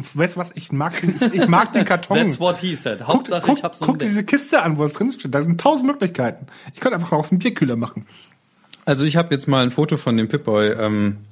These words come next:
Speaker 3: den ich nicht genau weiß, wie man ihn schreibt. Deswegen hab ich einfach nur geschrieben, das Objekt der Begierde. Ähm, hab ich mal bei Twitter, ähm, reinge-, reingesetzt.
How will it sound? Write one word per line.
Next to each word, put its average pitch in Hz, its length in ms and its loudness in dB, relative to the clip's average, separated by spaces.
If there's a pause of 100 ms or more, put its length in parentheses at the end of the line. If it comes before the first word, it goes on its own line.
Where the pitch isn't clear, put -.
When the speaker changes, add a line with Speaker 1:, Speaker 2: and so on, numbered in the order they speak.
(240)
Speaker 3:
den 117 100 2
ich 113 120 -2
nicht 120 160 0
genau 110 220 2
weiß, 113 200 2
wie 120 40 0
man 104 100 0
ihn 104 80 -2
schreibt. 135 300 0
Deswegen 110 260 -4
hab 110 100 -2
ich 110 100 -10
einfach 107 140 -6
nur 104 100 -4
geschrieben, 110 320 -4
das 104 140 -6
Objekt 117 280 0
der 113 60 2
Begierde. 139 440 2 (360)
Ähm, 131 580 4 (420)
hab 131 100 2
ich 135 120 0
mal 135 100 4
bei 117 120 4
Twitter, 110 460 2
ähm, 101 480 0
reinge-, 101 540 0
reingesetzt. 104 600 -2